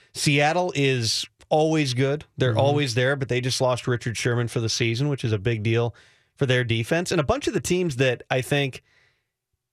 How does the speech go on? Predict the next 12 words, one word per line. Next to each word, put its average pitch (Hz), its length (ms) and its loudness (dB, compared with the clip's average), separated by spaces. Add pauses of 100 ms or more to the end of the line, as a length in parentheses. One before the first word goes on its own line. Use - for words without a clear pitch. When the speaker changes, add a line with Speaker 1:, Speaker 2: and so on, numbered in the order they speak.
(520)
Speaker 1:
people 156 280 0
thought - 400 0
were 139 120 0
going 127 340 0
to 139 60 -4
be 120 140 -2
good 120 300 0
have 113 200 0
not 120 240 0
<laughs> - 20 -4
played - 260 -2 (160)
well 117 300 0